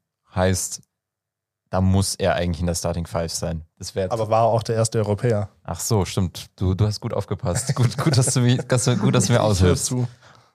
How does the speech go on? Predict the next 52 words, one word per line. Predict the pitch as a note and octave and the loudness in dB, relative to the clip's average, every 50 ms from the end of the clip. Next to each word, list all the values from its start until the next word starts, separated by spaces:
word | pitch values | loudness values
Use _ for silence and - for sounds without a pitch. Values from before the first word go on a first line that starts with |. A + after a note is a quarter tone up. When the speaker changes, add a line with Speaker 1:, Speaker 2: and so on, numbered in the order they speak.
| _ _ _ _ | _ _ _ _
Speaker 1:
Aber | F#2+ E2+ F#2 | 0 2 2
er | F2 E2+ | 2 4
war | F2 E2+ F2 F2+ F#2 - - | 2 4 4 4 2 2 0
auch | - - - | -2 -2 0
der | - F2+ D2 | -2 -2 -2
erste | D#2+ F2+ - - F#2 | 0 -2 -2 -2 -2
Europäer, | F2+ D#2+ F2 - - F2 E2+ E2+ E2+ E2+ E2+ - _ _ | -2 -2 -2 -2 0 0 2 2 2 0 -2 -6 _ _
weil | - F2+ F2 F2 F2 F2 - - _ _ | -2 0 0 0 0 -2 -6 -12 _ _
ich | _ - _ | _ -10 _
glaub, | - F#2+ F#2 - - - - _ - B2+ - | -4 -4 -4 -4 -10 -20 -20 _ -14 -10 -2
der, | - F#2+ F#2 | -2 0 0
der | G2 - | 0 0
erst, | - G2 G2 G2+ - - - - | 0 0 0 0 -2 -8 -14 -20
der | - G#2 - G2 F#2 - | -20 -8 -6 -6 -4 -4
zweite | - - - F#2 G2+ A2+ A#2 C3 A#2+ | -4 -2 0 0 0 2 0 0 0
danach, | G#2+ A2 G#2+ G#2+ A2 A#2 A2+ G#2+ | 0 0 2 2 2 0 0 -2
würde | A#2 A2 | -4 -4
ich | G#2+ - | -2 -2
sagen, | - A2 A2 A2 A2 A2 G2+ | 0 2 2 2 0 0 -2
der | G#2 | -2
das | G2 - - | -2 -2 -2
auch | - A2 - | -2 -4 -4
geschafft | - G2+ - A2 G2+ - - | -4 -4 -2 -2 -4 -2 -4
hat, | F#2 F2+ | -4 -2
war | F2+ | 0
dann | F#2+ F2+ F2+ | 0 0 0
Giannis. | F2 F2+ F2+ G2+ A2+ B2+ C#3 C3+ - - - - - - _ _ _ | 2 2 2 4 4 4 2 2 0 -4 -6 -10 -16 -20 _ _ _
Und | - F2 - E2+ | -12 -6 -4 -4
davor | D#2+ - - - G2 F#2 F#2 F#2 F#2 F#2 F#2 F#2 - _ _ _ | -4 -4 -4 -4 0 2 4 4 4 4 4 2 -2 _ _ _
würde | - G2 F#2+ | -2 0 0
ich | F2+ | 2
Speaker 2:
Starting | - C#3 D#3 D#3 - C3+ B2 | 2 2 2 2 2 0 0
Five. | - - C#3 C#3+ B2+ A2 - - _ _ _ _ _ | 0 0 -2 -2 -2 -4 -6 -12 _ _ _ _ _
Speaker 1:
in | _ - | _ -16
der | - | -14
Starting | - - E2+ E2+ E2 | -10 -8 -8 -8 -8
Five, | - - E2+ E2 E2 - - | -8 -8 -10 -10 -10 -10 -10
ja. | D#2+ E2 E2 F2 - _ _ _ _ _ _ | -10 -10 -10 -12 -16 _ _ _ _ _ _
Ich | _ | _
glaub | - G2 F#2+ | -6 -2 -2
nicht, | F#2+ F#2 - - | -2 -2 -2 -4
dass, | G2 - - - - - _ | -6 -6 -6 -10 -12 -14 _
dass | - F2+ F2 - | -8 -8 -6 -4
da | G2+ F2+ | -4 -4
noch | F2+ F2 - | -4 -4 -4
ein | F#2 E2+ | -4 -4
besserer | F2 F2 - G2 E2+ F2 | -4 -4 -4 -4 -4 -4
Europäer | F#2 F#2 E2+ F2 - - F#2 F2+ | -6 -6 -8 -10 -6 -4 -4 -2
noch | F2 F2 - | -2 -4 -6
dabei | - F2+ E2+ F2+ F2+ E2+ | -8 -8 -6 -6 -4 -4
war | F2+ | -4
davor. | F2 F2+ - - F2+ F#2 | -6 -6 -6 -6 -8 -8